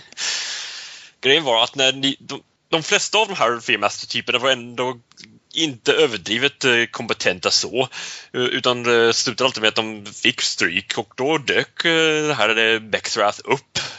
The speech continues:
Han tyckte också att de andra var klåpare, men tänkte ändå att, eh, de hjälpte honom att ha makt, så, eh,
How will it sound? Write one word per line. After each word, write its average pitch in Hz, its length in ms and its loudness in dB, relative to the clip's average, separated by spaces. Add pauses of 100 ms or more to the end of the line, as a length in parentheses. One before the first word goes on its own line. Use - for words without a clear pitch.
(160)
Han 131 160 4
tyckte 143 200 0
också - 220 -2
att 180 60 0
de 202 140 0
andra 139 160 0
var 123 80 2
klåpare, 117 500 2
men 127 180 -4
tänkte 120 320 2
ändå 113 240 0
att, - 180 -4
eh, 147 80 4 (960)
de 127 240 0
hjälpte 120 300 2
honom 113 220 2
att 113 120 2
ha 107 120 -2
makt, 92 320 0
så, 113 440 -2 (140)
eh, 113 60 2